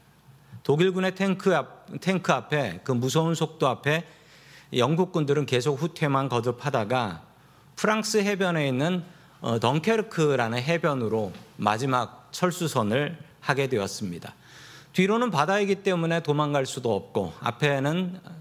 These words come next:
독일군들이 완전히 포위를 했습니다. 저기에 진치고 있었던 영국군들은, 어, 삼십삼만 팔천 명이 저곳에 있었습니다.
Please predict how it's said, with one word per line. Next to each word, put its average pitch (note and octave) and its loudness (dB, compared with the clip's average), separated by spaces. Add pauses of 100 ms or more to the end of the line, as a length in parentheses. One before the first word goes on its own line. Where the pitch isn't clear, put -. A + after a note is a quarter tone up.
독일군들이 C3+ 0
완전히 C3 0
포위를 C3+ 0
했습니다. F#2+ -6 (880)
저기에 F#3 2
진치고 G#3 2
있었던 F3 0
영국군들은, D3+ -2 (240)
어, - -6
삼십삼만 F#3+ 0
팔천 E3+ -4
명이 C#3 0 (220)
저곳에 A#2 0 (200)
있었습니다. F2+ -6